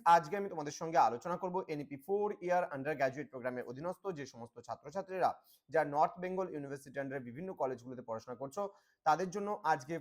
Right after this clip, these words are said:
ফার্স্ট সেমিস্টারের যারা ডিএসসি অথবা মাইনর হিসাবে রেখেছো সোসিওলজি, তাদের জন্য আজকে অতি গুরুত্বপূর্ণ একটা টপিক নিয়ে আলোচনা হবে, সেটা হচ্ছে অনুভূমিক গোষ্ঠী। অবশ্যই ক্লাসটি ধৈর্য ধরে শেষ অবধি শুনবে এবং যারা এখনো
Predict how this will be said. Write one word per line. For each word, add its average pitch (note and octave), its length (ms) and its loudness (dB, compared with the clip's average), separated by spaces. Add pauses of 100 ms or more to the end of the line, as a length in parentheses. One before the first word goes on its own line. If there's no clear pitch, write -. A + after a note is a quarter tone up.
(120)
ফার্স্ট G#3+ 340 0
সেমিস্টারের E3+ 520 -2 (480)
যারা D#3 200 6 (340)
ডিএসসি F3 920 -4 (420)
অথবা E3+ 280 10 (480)
মাইনর F#3 420 2
হিসাবে F3+ 300 0 (520)
রেখেছো E3+ 340 -2 (140)
সোসিওলজি, G#3 640 2
তাদের C#3+ 220 2
জন্য D#3+ 120 -4 (220)
আজকে C3+ 200 -4 (180)
অতি A#3 200 -6 (100)
গুরুত্বপূর্ণ D#3+ 400 -8
একটা D3+ 160 -4 (100)
টপিক D#3 260 -4
নিয়ে D#3+ 160 0
আলোচনা C3+ 200 -6
হবে, D#3+ 120 -4
সেটা C3 120 -14
হচ্ছে F#3+ 160 -12 (140)
অনুভূমিক F#3 460 -6 (120)
গোষ্ঠী। C3 300 -10 (720)
অবশ্যই A#3+ 460 4
ক্লাসটি F3+ 420 6
ধৈর্য E3 280 -2
ধরে G3 200 0
শেষ D#3+ 200 -4
অবধি E3 240 -4
শুনবে E3 260 -2 (420)
এবং G#3+ 100 2 (100)
যারা A3 140 10 (120)
এখনো G#3 200 -4